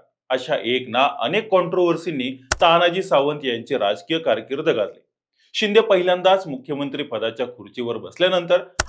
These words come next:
आता कुणाला सुट्टी नॉट असं म्हणत अनेक विरोधक तयार करणारे आणि मंत्रिपदाचा रुबाब दाखवणाऱ्या त्याच सावंतांचा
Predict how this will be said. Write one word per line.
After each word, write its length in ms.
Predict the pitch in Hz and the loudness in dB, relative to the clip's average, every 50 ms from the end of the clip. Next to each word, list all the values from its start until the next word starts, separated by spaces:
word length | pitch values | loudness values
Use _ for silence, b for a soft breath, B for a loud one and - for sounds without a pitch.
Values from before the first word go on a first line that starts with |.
| - | 2
आता 240 | 196 196 202 - 233 | 2 4 4 4 0
कुणाला 440 | 226 226 214 202 180 160 156 170 - - _ | -2 0 2 4 4 4 4 2 -2 -8 _
सुट्टी 440 | _ - - 160 165 _ - 196 175 | _ -16 -14 -14 -14 _ -4 -2 -2
नॉट 240 | 139 127 135 120 107 - - - - | 0 2 0 0 0 -2 -8 -10 -8
असं 180 | 123 123 - 147 | -8 -8 -6 -4
म्हणत 200 | 147 160 190 214 - b b b b b - | -2 0 0 0 -2 b b b b b 2
अनेक 300 | 190 196 208 226 226 185 | 4 4 4 2 0 -2
विरोधक 540 | 170 156 160 151 151 131 151 165 175 165 - | -4 -4 -2 -2 -2 -2 -2 -4 -4 0 0
तयार 200 | 131 123 120 120 | 2 2 2 0
करणारे 480 | 120 - 104 98 113 139 156 170 185 180 - - _ _ _ _ _ | -2 -6 -6 -2 0 2 2 2 0 -2 -8 -14 _ _ _ _ _
आणि 140 | - 185 208 | 2 2 2
मंत्रिपदाचा 840 | 214 196 190 190 190 185 185 214 - 202 185 180 180 180 180 196 185 | 4 2 2 2 0 -2 -4 -2 0 2 4 4 4 4 4 2 0
रुबाब 400 | 165 147 143 151 156 151 131 123 | 0 2 4 4 4 4 2 2
दाखवणाऱ्या 640 | 123 120 120 120 156 160 156 151 131 120 127 139 | 0 0 0 0 -4 -4 -2 -2 0 2 2 0
त्याच 480 | 143 - - - 156 175 208 202 - - | 0 -2 -4 0 4 4 4 4 4 4
सावंतांचा 720 | 202 180 175 180 175 170 175 165 165 151 156 147 143 156 | 4 6 6 4 0 0 0 0 0 0 0 0 0 0